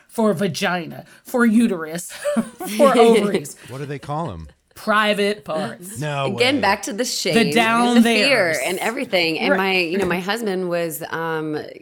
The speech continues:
Speaker 2: raised in homeschool, and then he went to a Christian high school and never had sex ed, never had these conversations. And it was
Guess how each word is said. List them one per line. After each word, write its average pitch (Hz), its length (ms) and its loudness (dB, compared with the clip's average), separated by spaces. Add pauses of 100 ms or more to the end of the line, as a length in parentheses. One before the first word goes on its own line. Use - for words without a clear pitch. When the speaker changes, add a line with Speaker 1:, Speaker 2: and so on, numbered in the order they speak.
Speaker 2:
raised 165 380 -6
in 202 160 -6
homeschool, 160 760 -4
and 156 100 -6
then 160 100 -4
he 165 120 -6
went 160 260 -6
to 160 300 -8
a 151 80 -10
Christian 175 680 -8
high 170 160 -8
school 151 420 -6
and 156 340 -6 (540)
never 220 220 -4
had 220 180 -2
sex 151 240 -8
ed, - 220 -14 (140)
never 185 600 -4
had 226 300 -2
these 202 180 -2
conversations. 175 1000 -4 (400)
And 180 240 -4
it 175 220 -2
was 185 400 -2